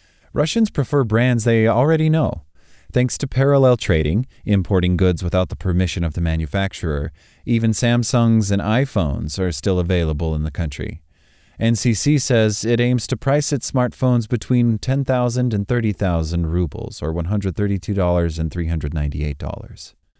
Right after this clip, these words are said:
"We are considering various options. This could be production at Russian factories or contract manufacturing at Chinese enterprises," N C C's Kalinin told local media.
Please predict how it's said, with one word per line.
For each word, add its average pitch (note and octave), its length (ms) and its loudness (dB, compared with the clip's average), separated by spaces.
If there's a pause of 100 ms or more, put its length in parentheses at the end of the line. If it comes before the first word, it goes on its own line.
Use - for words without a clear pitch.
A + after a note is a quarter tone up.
(640)
"We C#3 140 4
are C3+ 80 4
considering D3 520 2
various B2+ 380 4
options. A#2+ 560 2
This G#2 220 0
could G#2+ 180 0
be G2+ 140 2
production G#2 500 2
at G2 140 0
Russian G2+ 320 0
factories A#2+ 720 2
or F2 100 2
contract A2 540 0
manufacturing A2 800 2
at D#2 60 -4
Chinese G#2 420 2
enterprises," G#2+ 760 -2
N F#2+ 160 0
C G2 180 -4
C's F#2+ 260 -4
Kalinin G2+ 560 0
told F2+ 300 -4
local F2 260 -4
media. E2+ 540 0